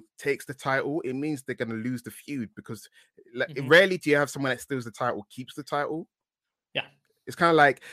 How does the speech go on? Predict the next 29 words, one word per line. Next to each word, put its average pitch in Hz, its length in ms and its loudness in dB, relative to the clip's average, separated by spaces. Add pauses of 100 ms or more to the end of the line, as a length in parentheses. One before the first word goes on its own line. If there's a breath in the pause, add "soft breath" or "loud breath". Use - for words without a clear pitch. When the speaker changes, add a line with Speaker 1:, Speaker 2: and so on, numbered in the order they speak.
(100)
Speaker 1:
"This 262 120 2
would 285 140 2
look 196 240 2
like 127 320 4
if 135 140 0
I 139 80 6
was 127 100 0
pushed, - 460 -2 (680)
but 110 120 -4
I - 40 -6
don't 117 100 -2
expect 123 340 -8
it - 20 -14
for 127 160 -6
another 127 180 -6
year." 175 360 -6 (440)
That - 120 -4
sort 165 40 -2
Speaker 2:
Yeah. 151 140 2
Speaker 1:
of - 80 -6
thing. 95 240 -12 (120)
Speaker 2:
<laughs> - 100 -20
Yeah. - 120 -8 (1000 loud breath)
Yeah, 92 140 -12
it's - 200 -20
weird, 117 220 -14
isn't 123 100 -14
it? - 160 -10 (640 soft breath)
Um, 170 420 2